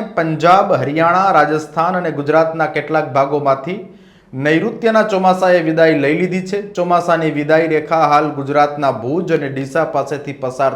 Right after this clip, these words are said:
થઈ રહી છે. તેથી ગુજરાતમાં વાદળો રોકાઈ ગયા છે અને વરસાદ લાવી રહ્યા છે.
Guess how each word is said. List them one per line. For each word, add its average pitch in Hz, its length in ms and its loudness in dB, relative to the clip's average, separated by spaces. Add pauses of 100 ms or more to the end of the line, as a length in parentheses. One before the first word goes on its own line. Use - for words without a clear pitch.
(120)
થઈ 170 160 -2
રહી 143 240 -2
છે. 170 200 -8 (800)
તેથી 170 340 -2
ગુજરાતમાં 175 720 2
વાદળો 160 380 4
રોકાઈ 143 360 2
ગયા 170 260 4
છે 208 180 -4
અને 226 180 -2
વરસાદ 160 460 -2
લાવી 185 280 0
રહ્યા 107 300 -2
છે. 87 300 -14